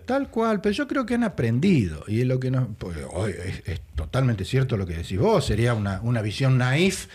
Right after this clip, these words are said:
creer que en otros lados no pasan cosas gravísimas, han pasado en todas partes. Pero me parece que a lo que a nosotros nos está faltando, Sergio, es aprender de eso.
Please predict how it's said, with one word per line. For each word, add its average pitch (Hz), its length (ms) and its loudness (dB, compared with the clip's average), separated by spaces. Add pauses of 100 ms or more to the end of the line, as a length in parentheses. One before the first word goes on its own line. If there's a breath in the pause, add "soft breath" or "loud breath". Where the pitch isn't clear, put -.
(280 loud breath)
creer 123 300 0
que 127 80 -2
en 120 80 0
otros 117 280 -4
lados 127 240 2
no 113 160 -2
pasan 107 300 -4
cosas 95 300 -6
gravísimas, 101 560 -2
han 98 100 -6
pasado 123 300 -4
en 101 40 -4
todas 127 240 -4
partes. 92 440 -4 (380 loud breath)
Pero 117 160 -2
me 123 120 0
parece 185 380 0
que 160 80 -2
a 139 40 2
lo 127 100 0
que 120 80 -4
a - 20 -2
nosotros 170 440 -4
nos 135 80 2
está 135 220 -2
faltando, 165 580 -2
Sergio, 143 360 -4
es 110 60 0
aprender 113 600 -2
de 82 160 -8
eso. - 240 -12